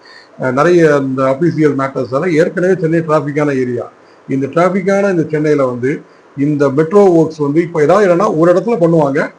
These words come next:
அந்த ஒர்க் முடிஞ்சதுக்கு அப்புறம் வேற ஒரு இடத்துல பண்ணுவாங்க. அப்படிதான் எல்லா ஒர்க்குமே நடக்கும். ஒரு பிரிட்ஜ் ஒர்க் நடக்குதுன்னா அந்த பிரிட்ஜ் ஒர்க் முடிஞ்சதுக்கு அப்புறம் அதுக்கு ஒரு ஆல்டர்னேட்டா வந்து வேற ஒரு பாத் ரெடி பண்ணிட்டு அப்படிதான் பண்ணுவாங்க. So, இங்க வந்து பாத்தீங்கன்னா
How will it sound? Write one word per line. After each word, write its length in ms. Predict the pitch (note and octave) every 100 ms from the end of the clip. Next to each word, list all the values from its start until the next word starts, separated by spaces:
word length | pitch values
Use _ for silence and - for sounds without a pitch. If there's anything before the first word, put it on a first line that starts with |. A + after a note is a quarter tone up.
| _ _ - -
அந்த 160 | E3
ஒர்க் 220 | F#3+ G#3 B3+
முடிஞ்சதுக்கு 380 | G#3 F#3+ G3 E3+
அப்புறம் 240 | E3 G#3+ G#3+
வேற 140 | G3
ஒரு 140 | F3+
இடத்துல 200 | E3 D#3+ C#3
பண்ணுவாங்க. 200 | C3 B2
அப்படிதான் 400 | C#3 C#3+ D#3 A3+
எல்லா 500 | D#3 E3+ F3+ F3 E3+
ஒர்க்குமே 380 | D3+ D#3 F3 F#3
நடக்கும். 340 | D#3+ D3 A#2 - - - _
ஒரு 180 | D3 D3
பிரிட்ஜ் 260 | C#3+ E3+ G3
ஒர்க் 220 | F#3 D#3+
நடக்குதுன்னா 320 | D#3 C#3 C#3
அந்த 180 | G3 E3+
பிரிட்ஜ் 260 | C#3+ D#3+
ஒர்க் 280 | F#3 E3 D3
முடிஞ்சதுக்கு 380 | E3 F#3+ D#3 C3+
அப்புறம் 340 | B2+ E3+ E4 - _ _ _ _ _ _ _ -
அதுக்கு 280 | F3 E3+
ஒரு 120 | F3+ D#3+
ஆல்டர்னேட்டா 500 | G3 G#3 G3+ G3+ F3+
வந்து 180 | E3+
வேற 260 | E3 F3 F#3
ஒரு 180 | E3 D#3
பாத் 280 | E3 E3+ D3
ரெடி 160 | D3+
பண்ணிட்டு 320 | C#3+ D3 D3+
அப்படிதான் 440 | - D3 E3 G#3 E3
பண்ணுவாங்க. 420 | D#3+ D3 B2 G#2+ - _ _
So, 180 | - F#3+
இங்க 140 | F3
வந்து 200 | E3+ A#3
பாத்தீங்கன்னா 760 | G3 F#3 F#3 D#3+ C#3 C3 D3 D3+